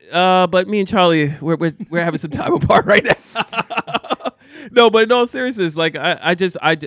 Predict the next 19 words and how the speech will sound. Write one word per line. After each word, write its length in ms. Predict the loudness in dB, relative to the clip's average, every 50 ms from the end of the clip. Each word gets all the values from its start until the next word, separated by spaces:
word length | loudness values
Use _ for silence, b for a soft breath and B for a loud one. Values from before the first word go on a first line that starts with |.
| -6
I 120 | -4 -4 -2
got 180 | -2 -2 -4
to 80 | -4 -6
the 40 | -6
point, 380 | -4 -4 -4 -4 -4 -4 -8 _ _ _ _ _ _ _ _ _ _ _ _ _
'cause 260 | -4 -4 -4 -4 -6
when, 300 | -6 -6 -4 -4 -6 -6 -6
another 300 | -4 -4 -2 -2 -4 -4
thing 180 | -4 -4 -2
back 200 | 0 -2 -2 -2
to 100 | -4 -8
what 160 | -6 -6 -4 -4
he 60 | -6
was 100 | -8 -6
saying, 260 | -6 -4 -2 -2 -2 -2
with 120 | -4 -2
me 140 | -2 -2 -2
being 200 | -2 -4 -6 -6
closed-minded, 540 | -6 -6 -4 -4 -4 -6 -10 -14 -14 -18 -20